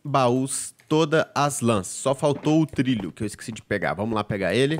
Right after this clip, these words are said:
Aqui eu abri um pouco mais pra gente fazer o sistema. Eu vou colocar o nosso baú aqui embaixo, nesse bloco. Aí, ó, esse funil mirado naquele baú ali. Aqui em cima a gente vai colocar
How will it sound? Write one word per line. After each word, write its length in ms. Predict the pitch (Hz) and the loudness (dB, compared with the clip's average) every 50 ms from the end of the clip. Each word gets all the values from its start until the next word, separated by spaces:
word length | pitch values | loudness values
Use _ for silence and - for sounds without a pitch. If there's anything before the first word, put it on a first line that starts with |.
| - - | -8 -4
Aqui 320 | - - 147 - - - 226 | -4 -4 -4 -2 -2 2 4
eu 40 | 226 | 4
abri 220 | 208 175 160 170 | 4 2 0 -2
um 80 | 185 180 | -4 -2
pouco 300 | - 185 180 - - 147 | 0 -2 -2 -2 -2 0
mais 260 | 139 143 160 165 - | 0 0 0 -2 -4
pra 160 | - - 143 | -8 -8 -6
gente 220 | 139 151 143 - | -6 -6 -8 -10
fazer 520 | - - 143 127 117 107 110 120 131 135 - - | -4 0 0 0 0 0 0 0 0 0 0 -4
o 100 | 131 120 | -8 -10
sistema. 640 | - - - - - - 156 160 131 107 92 85 92 87 | -10 -12 -12 -4 -2 0 0 2 0 0 -4 -6 -8 -8
Eu 60 | 92 | -4
vou 140 | 117 135 135 | -2 -2 -2
colocar 380 | 143 147 139 139 139 143 131 | 0 -2 -2 0 0 2 2
o 80 | 131 127 | 2 2
nosso 420 | 127 127 127 120 - - - - | 0 -2 -2 -4 -8 -10 -8 -8
baú 360 | 123 117 123 120 113 110 110 | -2 2 2 4 4 4 2
aqui 240 | 110 110 - - 143 | -2 -4 -6 -8 -10
embaixo, 560 | 151 127 95 95 95 98 - - - - - - _ _ _ _ _ _ _ - - _ _ | -10 -4 -2 0 0 0 0 -2 -6 -6 -8 -10 _ _ _ _ _ _ _ -20 -20 _ _
nesse 380 | - 110 117 139 147 143 - 156 | -8 -4 -2 -2 -2 -2 -4 -6
bloco. 560 | 131 107 107 104 - 131 123 - - 175 170 - - - _ _ _ _ _ _ _ _ _ _ _ - - - | -4 -2 0 2 2 0 0 -2 -4 -6 -6 -10 -16 -20 _ _ _ _ _ _ _ _ _ _ _ -16 -6 -2
Aí, 160 | 113 123 127 | 0 2 4
ó, 220 | 123 110 92 90 95 - - _ _ _ _ _ - | 4 2 2 -2 -4 -12 -20 _ _ _ _ _ -4
esse 280 | - 143 143 - 143 | -4 -4 -4 -4 -8
funil 500 | - - 160 147 131 120 110 104 - - _ - | -4 -2 0 0 2 0 0 -2 -4 -8 _ -6
mirado 760 | 120 135 139 139 127 113 113 110 120 143 151 - 185 - - - | -4 0 0 2 2 2 2 2 2 0 0 -2 -6 -8 -8 -8
naquele 720 | 110 120 113 110 113 - _ - - 123 120 113 110 - | -4 -4 -4 -4 -4 -8 _ -4 -2 -2 0 0 -2 -4
baú 460 | 113 110 107 107 104 104 101 101 107 | -2 0 0 2 2 0 0 0 -2
ali. 340 | 107 101 98 113 131 147 147 - _ - - - | -2 -2 -2 -4 -4 -6 -8 -12 _ -20 -20 -6
Aqui 300 | - - 117 - - - | -4 -4 -4 -4 -6 -8
em 80 | 175 180 | -6 -6
cima 380 | 165 - - 165 170 165 160 147 | -6 -6 -6 -6 -4 -2 0 0
a 20 | |
gente 160 | 139 139 135 | -2 -2 -4
vai 220 | 131 127 127 127 123 | -4 -2 -2 -2 -2
colocar 640 | - 131 123 120 117 - - 113 104 95 - - | -2 -2 -2 -2 -2 -2 -2 -2 0 -2 -4 -6